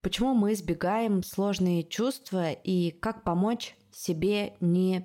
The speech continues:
переедая. Может быть, даже поговорим, если успеем, о способах самотерапии. И в гости я пригласила Дарину,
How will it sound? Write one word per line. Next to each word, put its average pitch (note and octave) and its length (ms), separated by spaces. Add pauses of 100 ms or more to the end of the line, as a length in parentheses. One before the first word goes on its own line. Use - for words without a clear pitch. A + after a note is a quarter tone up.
(120)
переедая. D#3 760 (580)
Может G3 300
быть, D#3+ 140
даже F3 200
поговорим, D#3 720
если E3+ 300
успеем, F#3 920
о E3+ 400
способах E3 1300
самотерапии. E3 960 (580)
И A3+ 240
в E3 80
гости G#3 380
я F#3+ 180
пригласила F#3 880
Дарину, D#3+ 640